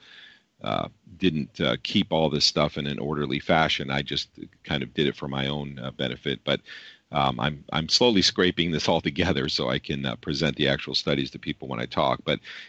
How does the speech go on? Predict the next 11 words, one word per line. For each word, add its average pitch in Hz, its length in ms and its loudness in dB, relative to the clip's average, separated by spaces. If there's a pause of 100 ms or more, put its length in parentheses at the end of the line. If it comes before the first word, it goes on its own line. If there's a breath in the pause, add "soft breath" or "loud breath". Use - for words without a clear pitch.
it 80 120 0
has 104 200 4
been 101 140 -4
associated, 71 640 -6
schizophrenia 80 540 -6
has 82 200 0
been 80 140 -6
associated 67 560 -4
with 69 160 -2 (340 soft breath)
mercury 71 280 -6
tox-, - 340 -2